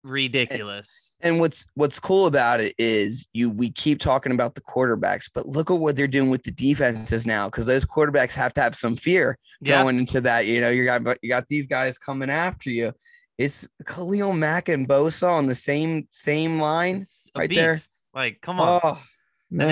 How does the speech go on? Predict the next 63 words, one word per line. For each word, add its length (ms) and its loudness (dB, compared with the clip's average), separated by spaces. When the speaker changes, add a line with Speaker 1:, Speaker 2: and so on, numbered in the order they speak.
Speaker 1:
you 80 2
Speaker 2:
man. 40 0
Speaker 1:
get 140 0
J 200 0
C 160 -10
Jackson 540 -4
back 280 -4
in 60 -14
the 80 -12
secondary. 760 -6
Like, 280 -4
it's, 400 -6
they 200 -2
did 260 2
what 140 6
they 60 6
Speaker 2:
Yeah. 60 2
Speaker 1:
needed 300 -2
to 80 -4
do. 180 -2
They 160 0
obviously 440 -2
watched 320 -4
the 100 -14
tape, 340 -4
saw 280 0
that 160 -8
they 160 -4
needed 280 -12
to 40 -8
fix 280 -10
the 80 -10
defense, 500 -4
and 80 -10
they 100 -6
went 200 -6
out 200 0
and 80 -8
made 200 -6
that 140 0
a 40 -6
priority. 680 -6
I 180 2
honestly 480 -2
don't 180 -6
think 160 -8
they 60 0
have 180 -2
to 60 -20
do 160 -6
a 60 -6
whole 180 -6
lot 220 -2
more 260 -8
Speaker 2:
And 80 -4
Speaker 1:
from 80 2
Speaker 2:
they 60 2
Speaker 1:
what 100 -2
they 80 0
Speaker 2:
kept 100 0
their 120 4
Speaker 1:
just 100 -2
did. 180 -4